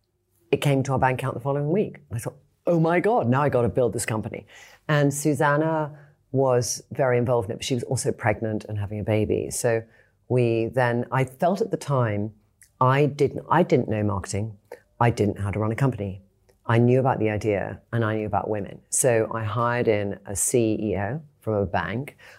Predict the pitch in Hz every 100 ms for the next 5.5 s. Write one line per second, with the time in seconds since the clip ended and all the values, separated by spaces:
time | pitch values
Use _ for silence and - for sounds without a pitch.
0 | - 120 120 110 95 - 147 131 123 113
1 | 104 107 135 143 123 113 117 123 117 101
2 | - 107 110 107 107 110 101 - - 123
3 | 117 107 92 - - 87 - 98 127 -
4 | - - - _ - 123 123 110 - 139
5 | 123 123 123 170